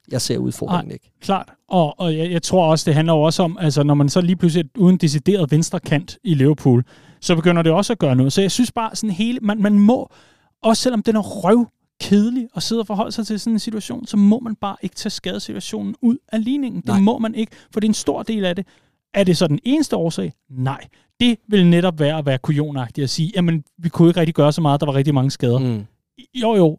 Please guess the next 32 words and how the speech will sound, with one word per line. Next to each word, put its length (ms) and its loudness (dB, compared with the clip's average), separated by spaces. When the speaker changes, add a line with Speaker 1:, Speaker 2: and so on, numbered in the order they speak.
Speaker 2:
men 160 2
man 100 0
kan 80 -2
jo 60 2
sørge 220 0
for 160 0
at 60 0
lave 160 4
sit 160 -6
setup, 280 -2
som 160 -2
du 120 -2
er 60 4
så 120 -4
glimrende 400 -2
inde 180 2
på, 240 0
så 180 0
man 140 2
ikke 160 0
bygger 220 2
det 100 2
op 120 0
omkring 440 -2
dem, 260 0
som 220 -4
i 60 0
forvejen 380 -2
har 160 -4
været 160 0
hårdt 220 0
ramt, 180 -4